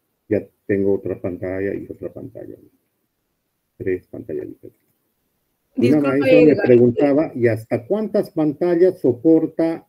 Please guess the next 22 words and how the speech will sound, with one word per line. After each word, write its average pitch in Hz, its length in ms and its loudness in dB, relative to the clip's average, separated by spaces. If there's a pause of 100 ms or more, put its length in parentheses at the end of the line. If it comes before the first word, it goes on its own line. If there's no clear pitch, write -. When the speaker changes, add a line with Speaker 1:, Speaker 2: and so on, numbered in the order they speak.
(160)
Speaker 1:
el 101 280 -4
Classroom, 104 540 -2
no? 190 200 -12 (800)
Porque 117 300 0
ellas 156 240 4
a 139 80 -2
veces 147 300 0
le 131 100 0
pon-, 120 300 -4
le 110 140 -2
planteaba 156 600 0
algo 156 160 0
a - 20 0
los 139 160 -2
chicos 180 440 0
y - 20 4
los 131 180 0
chicos 160 360 0
creaban 151 480 2
sus 123 160 -20
pantallas, 120 580 -2
¿no? 151 160 -14